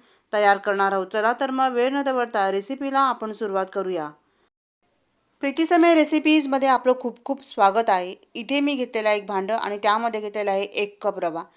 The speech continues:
रवा जाड किंवा बारीक कुठलाही रवा वापरू शकता. इथे मी जाड रवा घेतलेला आहे.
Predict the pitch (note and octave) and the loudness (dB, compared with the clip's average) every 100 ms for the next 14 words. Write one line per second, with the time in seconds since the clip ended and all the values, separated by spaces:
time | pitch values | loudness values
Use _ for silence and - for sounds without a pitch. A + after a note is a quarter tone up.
0 | _ _ - A3 A#3+ A#3 G#3+ G3+ G#3+ A3+ | _ _ 2 6 6 6 8 6 6 0
1 | G#3 F#3 F3+ G3+ G3+ G3 G3+ G#3+ G3+ F#3+ | 2 4 2 -2 -10 -4 -2 0 2 2
2 | F3 - G3+ G3+ G3 F#3+ F#3 G#3 G#3 G3 | 0 -2 -10 -10 -8 -6 -6 -8 -2 4
3 | F3+ G3 G3+ G3 F#3+ F#3 F#3 F3 E3+ | 6 6 4 2 -2 -6 -6 -4 -6